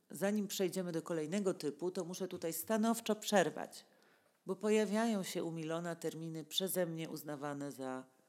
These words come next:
no, nie do zaakceptowania. Wiecie, gdyby ten artykuł powstał tylko na Milonie, to bym was odesłała do książki i tyle. Natomiast ja się nie zgadzam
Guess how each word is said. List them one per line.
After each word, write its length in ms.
no, 580
nie 220
do 100
zaakceptowania. 760
Wiecie, 440
gdyby 300
ten 160
artykuł 440
powstał 440
tylko 380
na 140
Milonie, 680
to 140
bym 140
was 180
odesłała 540
do 120
książki 540
i 60
tyle. 300
Natomiast 380
ja 100
się 140
nie 140
zgadzam 560